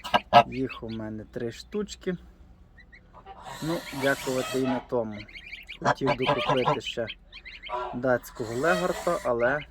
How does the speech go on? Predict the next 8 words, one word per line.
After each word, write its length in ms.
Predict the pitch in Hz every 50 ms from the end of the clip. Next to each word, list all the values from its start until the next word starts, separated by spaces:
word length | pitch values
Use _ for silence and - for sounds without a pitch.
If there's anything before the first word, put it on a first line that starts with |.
| - - - -
ніде 380 | 127 120 120 123 123 127 127 127
немає. 480 | 127 123 120 123 120 - - - - - - - - - - 571 508 - - - - - - - - - - - - - -
Ніде 420 | - 117 117 117 113 123 120 117 117
немає, 580 | 113 110 110 113 127 143 160 180 185 180 180 175 - -
тому 320 | 131 120 120 123 131 147 143 - - - - 571 587 - - - - - - - -
вже 220 | - 107 - 117
як 340 | 113 110 110 107 - - -
є. 180 | 104 104 98